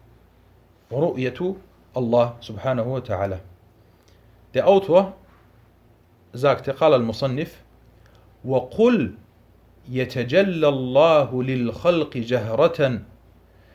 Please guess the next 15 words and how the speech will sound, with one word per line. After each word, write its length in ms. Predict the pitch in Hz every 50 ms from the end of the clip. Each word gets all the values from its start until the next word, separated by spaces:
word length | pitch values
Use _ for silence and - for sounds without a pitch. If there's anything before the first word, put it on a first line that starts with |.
| - - - _ _ -
كما 320 | - - 131 127 147 185
البدر 600 | 214 226 214 175 160 170 170 147 151 143 143 143
لا 320 | 143 131 143 180 214 214
يخفى 800 | 196 180 165 165 160 - - - - - 147 135 131 127 110 - - - _ - -
وربك 840 | 113 113 113 117 117 135 160 160 147 135 120 123 131 135 131 - 127
أوضح." 960 | 117 - - 156 190 214 202 170 151 127 135 131 - - - 131 123 120 117 - - - _ _ _ _ _ _ _ _ _ _ _ _ _ _ _ _ _ _ _ _ _ _ _ _ _ _
Und 220 | - 147 147 120 117
sag, 460 | 110 117 147 185 214 - - - - - - - _ _ _ _ _ _ _ _ _ _ _ _ -
o 140 | 147 160
Muslim, 600 | 151 143 170 196 190 - - 143 131 113 95 80 82 - _ _ _ _ _ _ _ _ _ _ _
o 420 | - 139 143 147 147 147 143 143 -
Sunnite, 760 | - - - - 143 135 143 170 185 175 - - 117 104 101 - - - _ _ _ _ _ _ _ _ -
und 160 | - 131 123
sag, 440 | 117 123 151 175 180 156 - - - _ _ _ _ _ _ _ _ _ _ _
Allah 640 | - 135 127 131 135 170 196 214 98 - - -